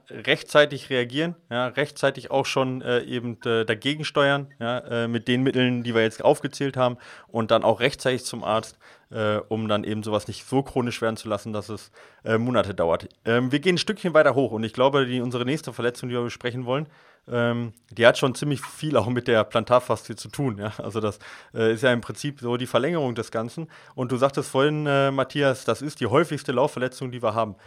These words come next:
Äh, ich glaube, deswegen sollten wir das der Laufverletzung auf jeden Fall ausführlich widmen, aber wir haben auch viele Sachen, die mit der Plantarfaszie,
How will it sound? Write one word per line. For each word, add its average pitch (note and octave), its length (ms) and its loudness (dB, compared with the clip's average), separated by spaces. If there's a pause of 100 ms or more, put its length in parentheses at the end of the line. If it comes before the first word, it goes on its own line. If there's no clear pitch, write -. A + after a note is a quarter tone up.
(280)
Äh, A#2 160 2
ich - 180 -6
glaube, D#3 420 6 (360)
deswegen C#3 300 2
sollten D3 200 4
wir C#3+ 100 4
das B2 120 -4
der C3 120 2
Laufverletzung C3 440 0
auf A2 160 -2
jeden C#3+ 140 -2
Fall A#2+ 160 2
ausführlich A#2+ 560 -2
widmen, F3 380 -4
aber A#2 220 6
wir B2 100 0
haben C#3 100 0
auch B2 100 2
viele C#3+ 240 -4
Sachen, C3 300 -2
die B2+ 80 -6
mit B2+ 120 -8
der A#2+ 80 -2
Plantarfaszie, B2 880 -4